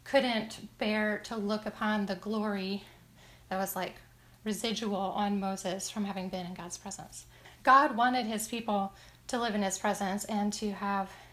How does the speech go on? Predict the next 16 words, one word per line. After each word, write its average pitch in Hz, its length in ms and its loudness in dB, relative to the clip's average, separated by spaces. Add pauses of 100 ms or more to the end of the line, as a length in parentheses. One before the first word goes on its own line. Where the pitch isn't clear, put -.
(380)
to 214 120 -4
be 240 140 0
free 247 420 0
to - 160 -4
interact 214 400 4
with 214 140 -6
him. 185 280 -4 (760)
But 208 300 4 (400)
they 254 160 4
actually 254 460 4
chose 233 680 0
to 208 100 -4
have 202 300 -2
rules 247 440 -2
over 202 180 -2
relationship. 196 640 -4